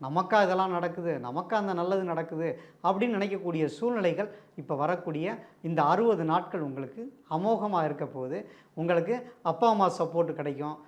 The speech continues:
கணவன், மனைவி சப்போர்ட் கிடைக்கும், பிள்ளைகளோட சப்போர்ட் கிடைக்கும். "நாங்க பார்த்துக்குறோம், நீங்க எந்த கவலையும் படாதீங்கன்னு" உங்களுக்கு உறுதுணையா நிக்கக்கூடிய, உங்களுக்கு ஃபேமிலி அமையக்கூடிய ஒரு அற்புதமான நேரம். நீங்க நினைச்ச மாதிரி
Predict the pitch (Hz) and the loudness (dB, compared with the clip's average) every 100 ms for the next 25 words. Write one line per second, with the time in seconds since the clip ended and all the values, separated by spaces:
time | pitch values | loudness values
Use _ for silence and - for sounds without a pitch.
0 | _ _ 160 180 226 208 180 175 160 165 | _ _ 0 2 2 2 0 0 -2 -4
1 | 143 165 156 143 139 139 143 - _ _ | -2 0 0 -2 -4 -6 -10 -14 _ _
2 | 226 262 254 220 185 170 165 147 185 156 | 6 8 10 8 6 4 0 -4 -4 -4
3 | 147 143 131 143 160 - _ 151 175 208 | -6 -6 -6 -6 -8 -12 _ 2 4 4
4 | 190 196 254 262 214 175 165 156 196 214 | 4 4 4 2 -2 0 0 0 0 0
5 | 190 233 247 170 175 196 175 165 180 240 | 2 4 2 2 4 4 2 -2 -4 -8
6 | - _ 175 185 165 240 202 196 262 277 | -16 _ 0 0 2 -2 0 2 4 4
7 | 262 254 208 190 170 170 214 165 151 170 | 4 4 2 -2 -2 0 0 0 -2 -2
8 | 240 - - _ 214 254 254 214 175 208 | -4 -8 -20 _ 6 8 6 4 4 2
9 | 196 180 170 220 226 - _ 170 165 160 | 0 0 0 0 -4 -16 _ 2 4 2
10 | - 196 180 180 185 156 143 151 - - | 0 0 0 0 0 -2 -4 -6 -10 -20
11 | - 156 156 165 190 202 175 175 | -6 -2 0 -2 -2 -2 0 0